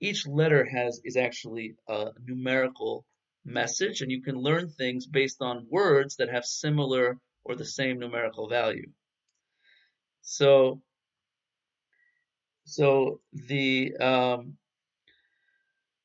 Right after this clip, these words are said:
the letter, you would think the Torah should begin with the letter Aleph, the number one. It just makes sense that that's where the Torah should begin, and yet it doesn't.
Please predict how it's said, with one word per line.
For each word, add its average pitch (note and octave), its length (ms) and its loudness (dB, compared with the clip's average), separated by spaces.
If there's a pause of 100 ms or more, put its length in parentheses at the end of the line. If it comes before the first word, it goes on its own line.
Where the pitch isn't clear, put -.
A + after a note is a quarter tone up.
(260)
the C#3+ 80 4
letter, D3 320 6
you F#3 140 -4
would D#3+ 180 -4
think C4+ 180 -6
the C4 80 -10
Torah - 220 0
should F#3 140 -6
begin F#3+ 180 -6
with F#3+ 120 -6
the F3+ 40 -6
letter F#3 260 0
Aleph, D3+ 380 -4 (240)
the C#3+ 80 -2
number E3 320 4
one. D#3+ 540 -6
It D3 100 -6
just E3 180 -6
makes D#3+ 360 -2
sense - 420 -6
that C3 180 -4
that's D3+ 260 2
where D3+ 100 -4
the D3 100 -4
Torah C3 220 0
should C3 280 -12
begin, D#3 680 -10 (200)
and C3+ 220 -6
yet D#3+ 320 -2 (160)
it D3 140 -10 (160)
doesn't. C#3+ 440 -8